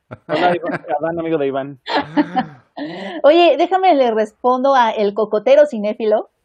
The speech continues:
Speaker 3: el cocotero cin-, o sea, de cocos. Este, querido equipo de Cepa, una duda, ¿no hubo revista de agosto? No, no hubo revista de agosto, no hubo edición de agosto, pero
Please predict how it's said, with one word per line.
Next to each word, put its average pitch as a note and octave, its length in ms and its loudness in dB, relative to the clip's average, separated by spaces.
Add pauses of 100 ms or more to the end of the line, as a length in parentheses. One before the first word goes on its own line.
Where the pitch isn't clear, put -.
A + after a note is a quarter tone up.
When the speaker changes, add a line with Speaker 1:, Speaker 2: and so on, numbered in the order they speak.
Speaker 3:
el G3 140 -16
cocotero C#4+ 720 -8
cin-, F#3+ 260 -20
o - 80 -12
sea, G#3 120 -20 (200)
de G3 200 -6
cocos. E4 560 -4 (1200)
Este, A3 600 2
querido C#4+ 280 4
equipo D4+ 260 2
de D#4 80 4
Cepa, D#4 160 -2
una D4+ 180 2
duda, C#4+ 240 2
¿no D4 140 2
hubo D4+ 100 4
revista C4 340 -2
de B3+ 80 2
agosto? B3 300 -2
No, E4+ 380 4
no F#4 200 -2
hubo F#4+ 160 -2
revista D4+ 420 -4
de D4 80 2
agosto, B3+ 720 -2 (100)
no B3 220 -6
hubo C4 160 0
edición A#3 320 -6
de B3 80 -2
agosto, B3 580 -6
pero A3 540 0